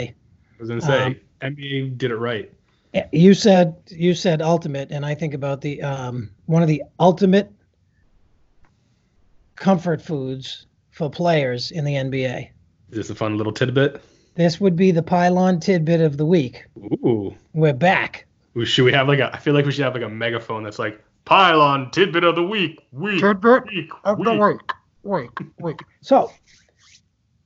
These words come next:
Speaker 2: it started in the two thousand, two thousand eight, two thousand seven, two thousand eight season with Kevin Garnett.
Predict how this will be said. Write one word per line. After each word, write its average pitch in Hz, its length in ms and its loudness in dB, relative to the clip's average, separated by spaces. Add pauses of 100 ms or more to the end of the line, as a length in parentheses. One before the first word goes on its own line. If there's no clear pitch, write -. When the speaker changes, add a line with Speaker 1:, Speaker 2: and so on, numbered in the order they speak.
Speaker 2:
it 190 160 -2
started 220 640 2 (120)
in 196 140 -2
the 175 80 -2
two 208 180 0
thousand, 196 440 0
two 196 140 -4
thousand 175 560 -2
eight, 170 380 0
two 233 140 4
thousand 226 380 4
seven, 175 360 0
two 185 140 -6
thousand 165 360 0
eight 160 180 0
season 131 440 -2
with 120 160 -10
Kevin 160 280 2
Garnett. 135 440 -4